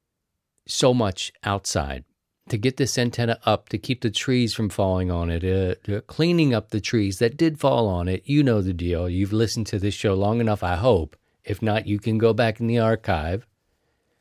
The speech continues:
But Lord have mercy, I have, uh,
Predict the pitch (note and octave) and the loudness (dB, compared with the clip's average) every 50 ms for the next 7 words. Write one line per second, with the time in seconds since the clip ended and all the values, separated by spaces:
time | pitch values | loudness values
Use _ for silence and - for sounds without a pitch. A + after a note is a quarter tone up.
0 | _ _ _ _ _ _ _ _ _ _ _ _ _ _ _ _ _ _ - B2 | _ _ _ _ _ _ _ _ _ _ _ _ _ _ _ _ _ _ 0 0
1 | A2+ B2+ C#3 C#3+ D3 D3+ D#3 C#3+ C3+ C3 C3 B2 B2+ C3 C#3 C#3+ C#3+ C#3+ C#3+ - | 2 4 4 4 6 6 4 2 0 -2 -2 -2 -2 -2 0 0 0 0 -2 -4
2 | - - D#3+ F3 F#3 - - C3+ C3+ C3 B2 B2 A2 G2+ G2+ G2 G2 G#2 F#2 F2+ | -4 -6 -6 -6 -6 -4 -2 0 0 2 2 2 2 2 2 0 0 2 2 2
3 | F2 E2+ | 2 0